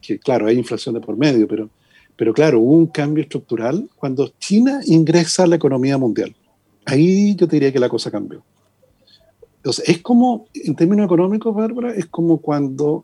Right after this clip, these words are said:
los europeos descubrieron América. Ese es más o menos el efecto económico que tiene para el planeta el que China se haya incorporado a la economía global.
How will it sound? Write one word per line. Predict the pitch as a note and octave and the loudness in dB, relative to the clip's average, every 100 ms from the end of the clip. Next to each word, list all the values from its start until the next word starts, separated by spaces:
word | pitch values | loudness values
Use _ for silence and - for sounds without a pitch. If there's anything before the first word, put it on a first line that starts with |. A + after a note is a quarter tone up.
| - | -6
los | C3+ - | -6 -2
europeos | C3 A#2+ A#2 E3+ G3 | 0 0 2 2 0
descubrieron | F3+ D3+ D#3+ D#3 | -2 0 2 2
América. | C3 A#2+ F#2 - _ _ _ _ _ _ _ _ _ - | -2 -4 -6 -8 _ _ _ _ _ _ _ _ _ -6
Ese | D3+ G#3 | -2 0
es | |
más | G3 F#3 | 2 2
o | |
menos | E3+ E3+ | 2 4
el | D#3 | 2
efecto | - D#3+ - | 0 -4 -2
económico | D#3 C#3 D3+ F#3+ B3 C4 _ | 0 0 -2 -4 -6 -12 _
que | D#3 | -6
tiene | C#3+ D#3 D#3+ | -2 2 2
para | D#3 C#3+ | 2 -2
el | - | -2
planeta | A2+ C3 E3+ A#3+ A#3 - | -2 -2 -2 -4 -6 -8
el | C3+ | -8
que | - C3 - | -8 -12 -4
China | F3 F#3 G#3 | -2 0 -2
se | - E3+ | 0 2
haya | E3 | 2
incorporado | D#3+ - C3+ C#3 E3 F#3 G3 | 0 -4 -2 0 2 0 -2
a | C#3+ | -6
la | B2+ | -6
economía | B2+ B2 C3+ | -6 -4 -2
global. | B2+ A2+ G2 | -2 -2 -4